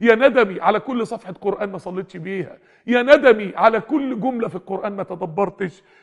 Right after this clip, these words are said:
فيها. "وجاهدهم به جهادا كبيرا". اجاهد بالقران ازاي؟ ان انا افهمه واصلي بيه واتدبره، وانزل للشباب على القهاوي بالقران اشرح لهم ايات الجنه والنار،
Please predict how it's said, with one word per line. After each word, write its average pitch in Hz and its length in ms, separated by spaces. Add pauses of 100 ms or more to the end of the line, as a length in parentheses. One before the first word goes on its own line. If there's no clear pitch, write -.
فيها. 220 500 (200)
"وجاهدهم 220 1080
به 196 600
جهادا 165 760
كبيرا". 202 920 (380)
اجاهد 180 360
بالقران 180 400
ازاي؟ 180 360
ان 151 80
انا 170 100
افهمه 185 340 (260)
واصلي 185 360
بيه 202 200
واتدبره، 180 640 (180)
وانزل 175 280
للشباب 165 340
على 170 100
القهاوي 160 240
بالقران 160 480
اشرح 165 280
لهم 185 160
ايات 190 260
الجنه 190 320
والنار، 190 400